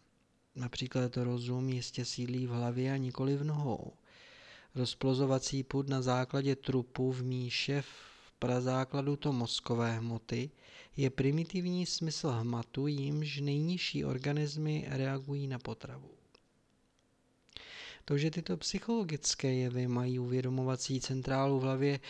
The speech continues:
není rozhodující. To potvrzuje průzkum opírající se o soustředěvání pozornosti. Soustředění, především soustředění schopné vyvolávat reakce míst v těle,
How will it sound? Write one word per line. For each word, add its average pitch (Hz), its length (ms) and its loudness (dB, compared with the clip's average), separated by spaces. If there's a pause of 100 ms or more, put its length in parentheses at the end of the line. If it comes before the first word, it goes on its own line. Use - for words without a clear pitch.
(320)
není 151 300 4
rozhodující. 117 1000 -2 (160)
To 127 140 -6
potvrzuje 123 580 -2
průzkum 135 640 -2
opírající 131 840 -2
se - 160 -4
o 135 120 -4
soustředěvání 139 960 -2
pozornosti. 127 800 -6 (1120)
Soustředění, 202 800 0
především 175 720 0
soustředění 175 800 -2
schopné 165 520 -2
vyvolávat 165 680 0
reakce 151 480 -2
míst 160 340 -2
v - 120 -12
těle, 131 360 0